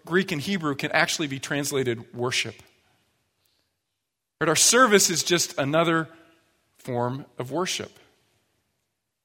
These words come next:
As we represent God to a broken and fallen world,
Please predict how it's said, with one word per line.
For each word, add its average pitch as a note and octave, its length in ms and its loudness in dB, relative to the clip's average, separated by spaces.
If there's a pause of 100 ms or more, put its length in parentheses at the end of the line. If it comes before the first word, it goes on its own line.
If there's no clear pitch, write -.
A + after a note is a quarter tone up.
(280)
As C#3 120 -8
we D#3+ 80 0
represent G3+ 640 4
God B2 300 4
to C3+ 80 -4
a A2+ 40 -4
broken A#2+ 340 -2
and C3+ 120 -8
fallen C3 300 -6
world, G2+ 320 -4